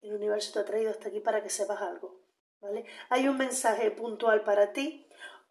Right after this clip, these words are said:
o algo que se va a estar diciendo que te va a dar una pista de cómo solucionar algo en tu vida, que te va a ayudar para tomar una decisión. Recuerda que el tarot no es una sentencia, es una guía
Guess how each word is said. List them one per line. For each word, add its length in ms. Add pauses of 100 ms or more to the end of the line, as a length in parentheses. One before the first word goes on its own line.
(240)
o 240
algo 220
que 120
se 140
va 80
a 40
estar 200
diciendo 480
que 80
te 140
va 120
a 40
dar 380 (100)
una 300
pista 400
de 200
cómo 300
solucionar 580
algo 220
en 80
tu 160
vida, 420 (720)
que 100
te 140
va 60
a 20
ayudar 300
para 180
tomar 320
una 160
decisión. 420
Recuerda 360
que 80
el 80
tarot 400
no 120
es 120
una 160
sentencia, 680 (280)
es 180
una 200
guía 540